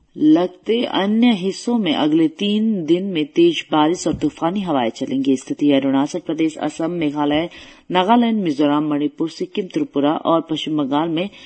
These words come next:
बुधवार तक बनी रह सकती है। जम्मू कश्मीर, हिमाचल प्रदेश और उत्तराखंड में बार-, बारिश, बर्फबारी और तेज हवाएं चलने के आसार है। राजस्थान और,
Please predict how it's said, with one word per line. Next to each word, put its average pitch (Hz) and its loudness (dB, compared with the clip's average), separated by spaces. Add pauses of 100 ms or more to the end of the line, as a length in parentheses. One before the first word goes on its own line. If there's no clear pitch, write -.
(280)
बुधवार 202 4
तक 156 0
बनी 135 -2
रह 139 -2
सकती - -8
है। 131 -4
जम्मू 143 0
कश्मीर, 170 -4
हिमाचल 160 -2
प्रदेश 151 0
और 139 2
उत्तराखंड 151 -4
में 185 -6 (380)
बार-, 180 6 (1080)
बारिश, 185 4
बर्फबारी 156 0
और 226 6 (240)
तेज 185 2
हवाएं 196 2
चलने 214 -2
के 143 -2
आसार 123 -4
है। 127 -6
राजस्थान 131 -2
और, 135 -4